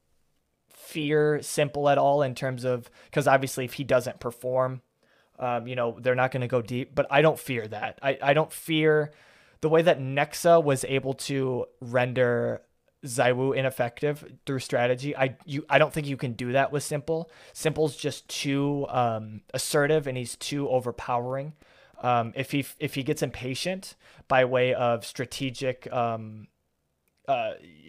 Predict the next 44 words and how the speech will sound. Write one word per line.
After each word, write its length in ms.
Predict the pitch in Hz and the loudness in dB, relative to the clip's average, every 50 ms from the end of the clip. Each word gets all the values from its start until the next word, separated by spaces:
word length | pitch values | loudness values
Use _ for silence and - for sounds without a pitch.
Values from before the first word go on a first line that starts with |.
| - - | -16 -4
the 120 | 156 160 | -2 -2
strategy 420 | 151 - - 170 151 147 143 127 143 | -2 4 6 6 6 6 4 0 -2
kind 180 | - 156 147 139 | 0 0 0 0
of 100 | 120 - | 0 0
rendering 360 | 143 131 127 135 135 135 127 | 0 0 0 0 -2 -2 -2
him 160 | 127 123 120 | -4 -6 -6
useless, 380 | 120 120 123 117 - 131 127 - | -6 -6 -6 -6 -6 -8 -8 -6
sort 240 | - - 131 127 123 | -4 -2 -2 -2 -2
of 140 | 120 113 | -4 -4
like 180 | 120 120 117 - | -6 -6 -6 -6
how 140 | 135 127 117 | -6 -6 -4
Nexa 320 | 117 123 123 - - 131 | -4 -6 -6 -8 -8 -8
did 140 | 123 127 113 | -8 -6 -6
to 60 | 117 | -6
ZywOo, 380 | 117 117 131 120 123 135 139 139 - - - - | -6 -4 -4 -4 -2 -4 -6 -8 -10 -16 -12 -6
he 100 | - 208 | -2 0
will 140 | 214 196 160 | 2 2 2
just 320 | 135 147 131 - - - _ _ _ - _ | 0 0 -2 -4 -6 -14 _ _ _ -10 _
push 220 | - 165 147 - - | 0 0 0 2 2
down 260 | 139 123 120 117 117 | 2 2 2 0 -2
mid. 180 | 117 107 98 | -6 -8 -6
He 140 | 131 131 160 | -2 -2 0
will 180 | 165 160 165 151 | 2 2 0 0
just 400 | 131 135 127 - - 139 120 120 | 0 -2 -6 -6 -8 -12 -10 -6
gamble 360 | - 139 131 131 123 120 120 | -2 -2 -2 0 0 0 0
on 160 | 120 127 120 | 0 -2 -4
a 60 | 123 | -6
stack. 340 | - - - 117 113 110 - | -8 -8 -6 -6 -6 -8 -8
He, 160 | - 156 156 151 | -8 -10 -10 -8
he 140 | - 131 175 | -6 -6 -4
will 120 | 185 190 | -4 -4
just 260 | 180 170 151 - - - | -4 -4 -6 -6 -8 -8
do 220 | 147 139 139 135 | -8 -6 -6 -6
things 360 | - - 160 151 156 156 147 | -6 -4 -4 -4 -4 -2 -2
that 120 | 143 135 - | -2 -2 0
other 220 | 131 127 131 127 | 0 0 0 -2
players 320 | - - 131 127 131 127 | -2 -2 -2 -2 -2 -4
don't 220 | - - 123 117 127 | -4 -6 -6 -4 -4
have 160 | 131 127 120 | -4 -6 -6
the 80 | - 117 | -8 -12
pa-, 300 | - - 131 131 123 - | -12 -10 -10 -10 -10 -12
the 260 | - 139 - 127 123 131 | -12 -12 -12 -8 -6 -6
impatience 500 | 135 135 139 147 147 147 - 160 151 - | -6 -4 -4 -6 -6 -6 -6 -8 -8 -6
for 320 | - 160 160 165 170 - | -6 -4 -4 -4 -6 -8